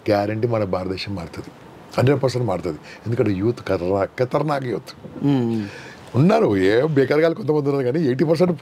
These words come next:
Speaker 1: ఆలోచిస్తారు. వాళ్ళు మార్చేస్తారు మన దేశాన్ని, మన దేశాన్ని మార్చేస్తారు, ఖచ్చితంగా మార్చేస్తారు. ఆ సక్సెస్ ఎప్పుడు వస్తుంది తెలుసా? ఓ దెబ్బతిన్నప్పుడు వస్తుంది. కడుపులో మంట అయినప్పుడు వస్తది. ప్రతి ఒక్క లోపల ఒక మార్పు వస్తుంది ఎప్పుడో లోపల. కొన్ని రోజులు enjoy చేస్తుండొచ్చు, ఏదో ఒక రోజు ఆ టర్నింగ్ point వస్తది.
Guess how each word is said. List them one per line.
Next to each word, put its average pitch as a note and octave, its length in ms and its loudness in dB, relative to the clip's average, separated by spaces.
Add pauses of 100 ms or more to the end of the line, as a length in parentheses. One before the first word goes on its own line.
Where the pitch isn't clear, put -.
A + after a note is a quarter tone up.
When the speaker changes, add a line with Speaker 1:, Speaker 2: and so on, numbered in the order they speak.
(140)
Speaker 1:
ఆలోచిస్తారు. D3+ 560 2 (800)
వాళ్ళు E3+ 180 2
మార్చేస్తారు E3+ 460 2
మన B2 100 -2
దేశాన్ని, A2+ 360 -2
మన G2 80 -6
దేశాన్ని B2+ 300 0
మార్చేస్తారు, A#2+ 580 -4
ఖచ్చితంగా E3 340 0
మార్చేస్తారు. G#2 420 -4 (360)
ఆ B2 100 2
సక్సెస్ E3 440 0
ఎప్పుడు F3 140 0
వస్తుంది D3 200 2
తెలుసా? G#2 220 0 (160)
ఓ C3 60 2
దెబ్బతిన్నప్పుడు B2 520 0
వస్తుంది. E2 240 -8 (460)
కడుపులో D3 260 4
మంట C#3 200 0
అయినప్పుడు C3 220 0
వస్తది. F2+ 300 -4 (360)
ప్రతి D#3+ 200 0
ఒక్క A3+ 120 0
లోపల A3+ 260 4
ఒక G3+ 120 2
మార్పు E3 300 2
వస్తుంది C#3+ 260 0
ఎప్పుడో A#2 260 0
లోపల. - 220 -10 (340)
కొన్ని C3 180 4
రోజులు F#3 160 4
enjoy D3+ 200 2
చేస్తుండొచ్చు, C3+ 460 -2 (380)
ఏదో D3+ 120 6
ఒక C3+ 100 0
రోజు C3 160 4
ఆ A#2+ 40 2
టర్నింగ్ C#3+ 380 0
point B2+ 180 2
వస్తది. C3 280 -4